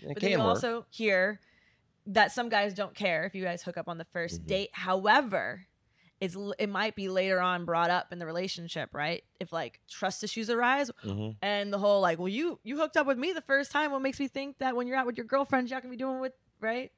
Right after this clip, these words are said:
Speaker 1: Yeah.
Speaker 2: And it comes up as an issue later on 'cause I think some guys are really, would not be okay with it.
Speaker 1: Yeah, and <clears throat> like the girl I'm seeing, I mean, before we ever, ever did that, because it was a, a long distance thing,
Speaker 2: Uh-huh.
Speaker 1: there were lots and lots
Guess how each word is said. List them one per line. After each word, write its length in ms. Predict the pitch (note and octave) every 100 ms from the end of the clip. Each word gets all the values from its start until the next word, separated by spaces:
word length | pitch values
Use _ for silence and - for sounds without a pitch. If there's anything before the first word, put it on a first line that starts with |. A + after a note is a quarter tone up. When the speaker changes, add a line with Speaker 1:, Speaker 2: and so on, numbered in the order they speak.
| _ -
Speaker 1:
Yeah. 280 | - E2+ D#2+
Speaker 2:
And 80 | G#3
it 80 | -
comes 260 | G#3+ G#3 F#3+
up 140 | F3+
as 100 | F3
an 60 | F#3+
issue 240 | A#3 F#3
later 160 | E3+ E3
on 140 | E3+ F#3
'cause 160 | G3
I 80 | F#3
think 240 | F3+ F3
some 180 | - F3
guys 220 | E3+ D#3+ F#3
are 60 |
really, 200 | F3 F3 F3 _ _ _ _ _
would 160 | E3+ F3+
not 140 | E3
be 100 | F3+
okay 160 | F#3 -
with 140 | D4+ -
it. 80 | - _ - - -
Speaker 1:
Yeah, 240 | F3+ D#3 -
and 160 | C#3 - _ _
<clears throat> 300 | D3+ D3 C3 - - - - -
like 160 | B2+ A#2+
the 60 | F#2+
girl 220 | B2 G#2+
I'm 80 | A#2+
seeing, 320 | - F#2 F#2
I 60 |
mean, 280 | F2+ F2+ E2 - _ _ _ _ -
before 280 | G2+ - G#2+
we 140 | G2+ G2+
ever, 160 | G2+ - - _ -
ever 160 | G2+
did 160 | G2 G2
that, 180 | F#2 F2+
because 460 | F2 F2+ D#2+ - -
it 80 | F2+
was 300 | E2+ D#2 - -
a, 140 | F#2+ -
a 100 | -
long 240 | E2 D#2+ D#2+
distance 400 | D#2+ - - -
thing, 280 | D#2 E2 G2
Speaker 2:
Uh-huh. 340 | G3+ F#3+ F3 G3+ _ _
Speaker 1:
there 120 | - F#2
were 120 | D#2+
lots 800 | E2 E2 E2 F#2 F#2+ F2+ - - -
and 160 | - E2+
lots 540 | E2 E2+ D#2+ - -